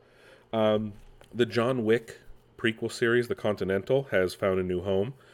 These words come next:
Uh, it's moving from Starz over to Peacock, and it will get a three-season order.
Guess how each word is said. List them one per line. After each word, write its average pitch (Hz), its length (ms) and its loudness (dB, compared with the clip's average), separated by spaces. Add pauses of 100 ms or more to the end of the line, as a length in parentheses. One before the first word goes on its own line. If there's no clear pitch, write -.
(360)
Uh, 87 220 -2
it's - 140 -8
moving 95 320 -2
from 90 280 -6
Starz 92 720 -4 (100)
over 92 320 0
to - 260 -10
Peacock, 117 540 -4 (680)
and 90 240 -2
it 90 180 -2
will 92 500 2 (280)
get 95 140 0
a 98 60 -2
three-season 117 680 -4
order. 101 440 0